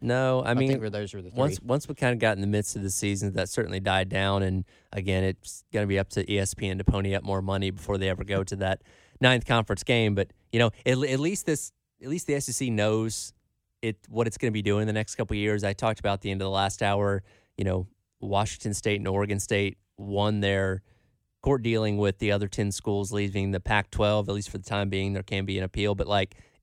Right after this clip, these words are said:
Speaker 1: it's November and they still don't have a schedule for next year. Like, I don't,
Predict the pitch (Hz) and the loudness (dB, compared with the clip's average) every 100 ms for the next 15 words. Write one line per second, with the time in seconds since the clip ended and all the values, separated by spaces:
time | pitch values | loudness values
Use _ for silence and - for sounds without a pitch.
0 | _ 151 - 185 107 107 123 135 - 101 | _ -4 4 4 4 2 2 0 0 -2
1 | 110 - 117 104 107 98 98 - 101 98 | -2 0 0 0 -2 -4 -4 -6 -6 -6
2 | 98 - - - - - 120 - _ _ | -10 -10 -12 -14 -12 -10 -12 -14 _ _
3 | _ 98 92 - - 101 107 98 | _ -6 -6 -6 -4 0 0 -2